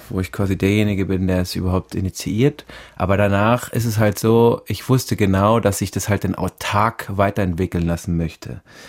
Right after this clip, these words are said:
Sprich, dass ich, äh, komponiere und dann aber mir trotzdem Zeit nehme, den Interpreten als solches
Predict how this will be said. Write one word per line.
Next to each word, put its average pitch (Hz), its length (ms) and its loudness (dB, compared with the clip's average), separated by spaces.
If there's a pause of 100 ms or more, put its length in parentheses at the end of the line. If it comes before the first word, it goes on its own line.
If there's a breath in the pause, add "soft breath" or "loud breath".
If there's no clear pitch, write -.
(200 loud breath)
Sprich, 113 560 0
dass - 240 -4
ich, - 300 -4
äh, 90 100 0
komponiere 98 880 0 (360 loud breath)
und 98 180 -4
dann 98 100 2
aber 98 200 2
mir 95 160 0
trotzdem 107 560 -4
Zeit 107 340 -2
nehme, 104 300 0
den 101 240 -2
Interpreten 104 520 -2
als 95 200 0
solches 110 640 0